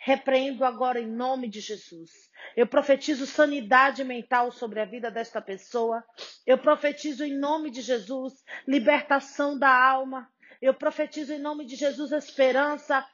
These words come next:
fé. Eu profetizo em nome de Jesus que grandes coisas estão por vir. Por isso é uma ordem que eu te dou. Permaneça alegre, não se desespere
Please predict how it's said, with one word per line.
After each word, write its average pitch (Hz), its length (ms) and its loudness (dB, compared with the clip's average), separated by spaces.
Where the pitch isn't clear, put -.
fé. 285 480 2
Eu 320 220 4
profetizo 302 960 -10
em 277 140 -10
nome 339 420 -6
de 285 140 -8
Jesus 302 640 -6
que 285 140 -2
grandes 311 640 0
coisas 302 480 0
estão 302 420 -4
por 262 300 -2
vir. 294 240 -2
Por 277 200 6
isso 349 320 -4
é 320 60 -4
uma 311 200 -2
ordem 320 440 -2
que 320 100 -14
eu 302 80 -6
te 277 140 -16
dou. 269 260 0
Permaneça 262 800 -6
alegre, 233 560 -4
não 330 440 -2
se - 180 -10
desespere 262 960 0